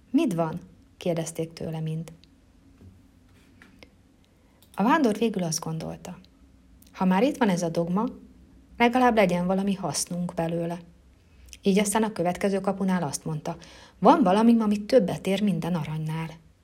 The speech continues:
No, erre kíváncsi lett a szállásadó.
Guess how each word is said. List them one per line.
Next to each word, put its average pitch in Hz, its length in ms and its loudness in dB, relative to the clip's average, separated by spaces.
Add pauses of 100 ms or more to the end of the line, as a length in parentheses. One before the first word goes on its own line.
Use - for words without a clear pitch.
(260)
No, 233 180 6
erre 190 300 4
kíváncsi 160 480 -6
lett 165 220 -10
a 160 40 -6
szállásadó. 160 800 -6